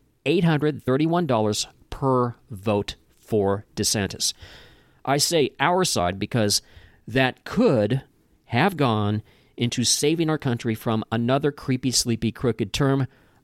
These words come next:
of Brandon, which the deep state mafia will probably cheat and steal from us again in November.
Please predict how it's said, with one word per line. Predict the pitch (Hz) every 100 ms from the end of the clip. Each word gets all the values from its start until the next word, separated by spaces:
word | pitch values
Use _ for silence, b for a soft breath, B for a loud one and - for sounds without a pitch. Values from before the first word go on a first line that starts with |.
| -
of | 123 120 110
Brandon, | - 117 113 98 90 - 107 - - b b b b b b b b _
which | - 117 -
the | 120
deep | 107 170
state | - 165 135
mafia | 135 131 - 117 120
will | 110
probably | - - 117 127 131 123 120 b
cheat | - - 127 151 -
and | 104
steal | - - 127
from | 123 113
us | 117 - -
again | 117 101 175 123 117 131 b b b b b _
in | 120
November. | 117 143 143 107 - -